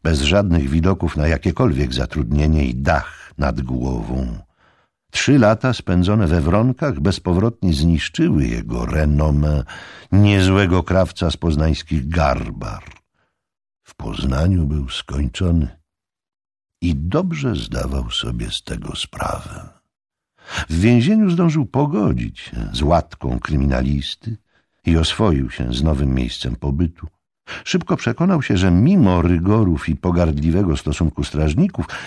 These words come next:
miało ono również dobre strony. Pewna miska zupy na obiad i porcja chleba z czarną kawą rano.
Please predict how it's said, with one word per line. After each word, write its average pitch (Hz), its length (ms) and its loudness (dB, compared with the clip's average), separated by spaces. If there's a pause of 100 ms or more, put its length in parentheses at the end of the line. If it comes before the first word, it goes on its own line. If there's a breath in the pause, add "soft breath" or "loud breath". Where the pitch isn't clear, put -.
miało 202 360 2
ono 214 300 2
również 101 680 -2
dobre - 520 -2
strony. - 720 -10 (420 loud breath)
Pewna 65 640 0
miska 62 460 -6
zupy 60 360 -6
na 62 220 -4
obiad 85 520 0 (360 loud breath)
i 76 140 0
porcja 82 440 0
chleba 76 320 0
z - 100 -6
czarną 73 420 2
kawą 73 480 0
rano. 71 640 0